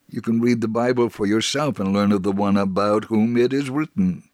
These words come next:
By this time, his boys said they wanted to stay with us, and he could see how happy they were. He confided,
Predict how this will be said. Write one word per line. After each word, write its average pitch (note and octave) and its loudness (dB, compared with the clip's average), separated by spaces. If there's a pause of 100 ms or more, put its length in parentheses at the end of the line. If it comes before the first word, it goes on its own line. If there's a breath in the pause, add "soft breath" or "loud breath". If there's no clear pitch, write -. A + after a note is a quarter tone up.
(800)
By D2 -2
this B2 0
time, F#2 0
his F#2 -2
boys F#2 -2
said E2+ 0
they F2 0
wanted F2+ 0
to F#2 -2
stay F#2+ -2
with E2 -2
us, - -4
and - -10 (540 soft breath)
he C3+ -4
could G2 -2
see A#2 0
how G2 0
happy F#2+ -4
they - -8
were. - -14
He G2 -4
confided, G2+ 0